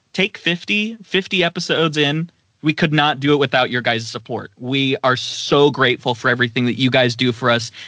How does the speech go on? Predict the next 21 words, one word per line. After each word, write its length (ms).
sharing 560
us 300
by 180
word 280
of 100
mouth 220
through 100
your 80
friends, 320
'cause 120
that's 200
how 100
we've 160
grown 260
this 140
podcast. 600
We 120
don't 180
market 340
it 80
much, 480